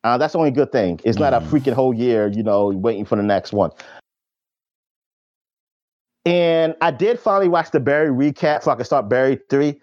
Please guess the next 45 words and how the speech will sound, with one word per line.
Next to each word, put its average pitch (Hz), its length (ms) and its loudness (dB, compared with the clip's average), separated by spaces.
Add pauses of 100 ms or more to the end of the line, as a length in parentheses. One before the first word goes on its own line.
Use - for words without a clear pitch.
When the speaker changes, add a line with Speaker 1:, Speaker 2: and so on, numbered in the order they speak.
(140)
Speaker 1:
Yeah, 156 380 -2
I 381 180 -2
forgot 160 280 0
all 147 180 2
that 104 160 -4
shit. - 320 -4 (280)
Speaker 2:
<laughs> 82 260 -8
Speaker 1:
Like, 127 200 2
when 135 80 -2
they 196 120 2
showed 190 320 0
that 180 140 0
stuff, 180 240 0
I 190 80 2
was 220 140 -4
like, 156 220 -2 (920)
"Oh, 302 440 0
shit. - 680 -2
Yeah, 269 280 0 (100)
I 196 40 0
forgot." 196 420 -2 (360)
'Cause 415 160 -2
it, 339 120 -2 (300)
it, 294 180 0
I 339 100 0
forgot 320 240 0
how, 294 180 -6
wait, 285 180 0
how 302 120 0
many 294 160 0
years 285 200 0
ago 240 400 -2
that 220 120 -2
show 233 180 0
came 226 240 0
out. 190 300 0 (840)
I'm 240 80 0
like, 240 280 0
"Yo, 240 200 0
these 330 180 -2
shows 220 320 0
be 156 120 0
taking 151 300 0
a 107 60 2
while." 123 720 0